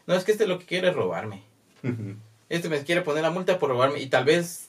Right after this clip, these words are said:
Speaker 1: tiene toda la razón el poli de ponerte la multa, pero no, vos estás con eso, "No, es que él me quiere robar, me quiere robar, y por eso me puso la multa".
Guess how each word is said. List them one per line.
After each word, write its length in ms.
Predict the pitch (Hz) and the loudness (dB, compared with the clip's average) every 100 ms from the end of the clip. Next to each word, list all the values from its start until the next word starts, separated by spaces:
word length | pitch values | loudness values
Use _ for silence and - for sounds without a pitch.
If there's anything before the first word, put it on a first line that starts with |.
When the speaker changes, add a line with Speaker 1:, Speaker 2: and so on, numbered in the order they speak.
| _ - | _ -2
Speaker 1:
tiene 280 | 156 170 | 0 0
toda 300 | 160 - 190 | 2 4 6
la 120 | 160 131 | 6 4
razón 200 | 123 160 | 2 -2
el 140 | 151 | -2
poli 220 | - 170 | -2 0
de 60 | 156 | -2
ponerte 360 | 127 127 147 160 | -2 -4 -4 -6
la 80 | 147 | -6
multa, 220 | 190 190 | -6 -6
pero 160 | 123 | -4
no, 280 | 107 - - - | -6 -8 -10 -10
vos 180 | 131 143 | 0 0
estás 240 | - 151 | 2 -2
con 140 | - 131 | -2 -8
eso, 160 | 131 | -6
"No, 160 | 117 120 _ _ _ _ _ _ _ | -10 -12 _ _ _ _ _ _ _
es 140 | - 127 | -10 -4
que 60 | |
él 60 | 135 | -2
me 100 | 120 | -2
quiere 200 | 123 110 | -4 -4
robar, 300 | 104 131 143 | -2 0 -2
me 120 | 123 | -4
quiere 180 | 120 117 | -6 -6
robar, 320 | 110 110 135 | -4 -2 -2
y 80 | 135 | -4
por 160 | 120 107 | -4 -4
eso 160 | 110 | -2
me 60 | 117 | -6
puso 240 | 127 110 - | -10 -12 -12
la 100 | - | -12
multa". 300 | 113 - | -16 -20